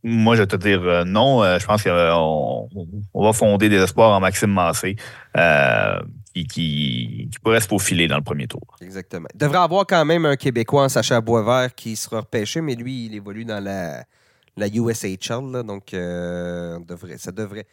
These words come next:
Speaker 2: Je pense que c'est le seul qui est aux États-Unis, qui est classé, euh,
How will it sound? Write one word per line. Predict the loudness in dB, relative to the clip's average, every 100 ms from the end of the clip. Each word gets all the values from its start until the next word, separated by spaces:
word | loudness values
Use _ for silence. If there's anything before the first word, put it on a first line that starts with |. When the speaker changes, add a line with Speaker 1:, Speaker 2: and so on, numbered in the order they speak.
| _
Speaker 2:
Je | -6
pense | -4
que | -2
c'est |
le | -4
seul | -2 0 0
qui | -2
est | -4
aux | -2
États-Unis, | -2 -4 -4 -6 -6 -6 -6
qui | -6 -4 -2 0
est | 0
classé, | 0 0 2 0 -2 0 2 4
euh, | 2